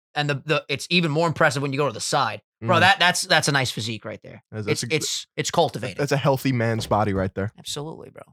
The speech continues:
Speaker 1: I look fucking great.
Speaker 2: <laughs>
Speaker 1: But up here,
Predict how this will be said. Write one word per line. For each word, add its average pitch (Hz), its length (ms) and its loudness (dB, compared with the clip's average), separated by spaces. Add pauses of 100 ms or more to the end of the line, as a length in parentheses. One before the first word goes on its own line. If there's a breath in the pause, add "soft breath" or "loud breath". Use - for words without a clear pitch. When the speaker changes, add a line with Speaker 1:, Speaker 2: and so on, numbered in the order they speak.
(720)
Speaker 1:
I 135 40 -18
look 135 140 -14
fucking 151 260 -16
great. 147 260 -8 (280)
Speaker 2:
<laughs> - 300 -10 (300)
Speaker 1:
But 139 140 0
up 139 160 0
here, 220 260 0